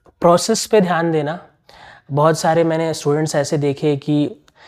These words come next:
they run behind the institute। आप लोग ऐसे इंस्टीट्यूट के पीछे रन करते हो जो कि आपको ऐसा लगता है कि वो प्लेसमेंट करा दे आपका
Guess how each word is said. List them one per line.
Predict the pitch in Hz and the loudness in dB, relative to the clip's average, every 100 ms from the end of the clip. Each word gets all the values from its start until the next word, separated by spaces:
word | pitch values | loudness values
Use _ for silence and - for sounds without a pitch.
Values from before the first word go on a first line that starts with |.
| - - 151 | -20 -8 2
they | 180 190 | 6 6
run | 147 170 185 | 2 2 2
behind | 180 170 175 180 | 2 0 -2 -2
the | 165 | -2
institute। | 147 156 143 160 160 143 | -4 -6 -4 -4 -4 -2
आप | 139 160 | 0 0
लोग | 151 | -2
ऐसे | 143 170 | -2 -4
इंस्टीट्यूट | 160 156 156 151 | -4 -4 -4 -2
के | 160 | -4
पीछे | 147 139 - | -2 -4 -2
रन | 147 139 | -4 -2
करते | 143 135 127 | -4 -6 -2
हो | 147 147 | -2 0
जो | 135 | -2
कि | 131 143 | -4 -4
आपको | 131 131 151 | -4 -4 -4
ऐसा | 135 147 | -4 -4
लगता | 139 135 143 | -6 -4 -8
है | |
कि | 139 | -2
वो | 160 | -4
प्लेसमेंट | 160 165 165 170 160 | 0 -2 0 -2 -2
करा | 139 131 | -2 -4
दे | 127 | -4
आपका | 135 135 - | -8 -10 -14